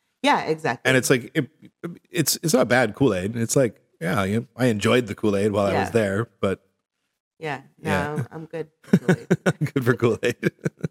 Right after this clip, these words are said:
Speaker 2: Uh, but I think it's funny you talk about, like, arts programs, them taking a lot out of you. I think it's, it's, it's part of that camaraderie for the
Speaker 1: Yeah.
Speaker 2: people that you go through that,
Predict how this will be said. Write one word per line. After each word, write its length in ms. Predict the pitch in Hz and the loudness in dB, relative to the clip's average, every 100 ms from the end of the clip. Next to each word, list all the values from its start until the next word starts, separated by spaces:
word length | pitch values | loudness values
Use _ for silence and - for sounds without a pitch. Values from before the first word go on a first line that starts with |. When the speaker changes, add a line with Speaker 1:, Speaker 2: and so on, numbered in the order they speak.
| - - _ - - - - _ _ _ _ _ _ - - - _ _ - | -10 -16 _ -20 -20 -20 -20 _ _ _ _ _ _ -18 -18 -20 _ _ -2
Speaker 2:
Uh, 420 | 107 104 101 101 | 2 2 2 2
but 160 | 120 143 | 4 4
I 60 | |
think 200 | 143 165 | 2 0
it's 380 | 139 120 - - | -2 -4 -6 -10
funny 180 | - 117 | -2 -2
you 40 | 95 | 0
talk 160 | 98 | -4
about, 180 | 92 90 | -2 -4
like, 120 | 87 95 | -6 -8
arts 160 | 92 | -8
programs, 400 | - 87 85 82 | -8 -10 -10 -12
them 100 | 85 | -16
taking 260 | - 85 85 | -14 -16 -14
a 40 | |
lot 160 | 85 85 | -10 -10
out 140 | 85 | -10
of 60 | 82 | -10
you. 140 | 82 - | -14 -14
I 80 | 92 | -12
think 240 | 95 90 | -10 -8
it's, 340 | 87 - - _ _ _ - | -10 -10 -16 _ _ _ -10
it's, 360 | 90 - - - _ _ _ _ _ _ _ | -10 -8 -14 -16 _ _ _ _ _ _ _
it's 140 | 98 - | -16 -16
part 340 | - 101 104 | -6 -2 -2
of 200 | 92 90 | -4 -8
that 200 | 90 87 _ _ _ _ _ - | -8 -10 _ _ _ _ _ -18
camaraderie 540 | 92 85 90 110 160 _ _ _ _ _ _ - | -14 -10 -4 -4 -4 _ _ _ _ _ _ -4
for 60 | |
the 60 | 104 | -2
Speaker 1:
Yeah. 60 | |
Speaker 2:
people 180 | 123 98 | -2 -4
that 120 | 90 82 | -8 -10
you 100 | 92 | -10
go 120 | 90 | -10
through 160 | - | -8
that, 180 | 92 92 | -8 -8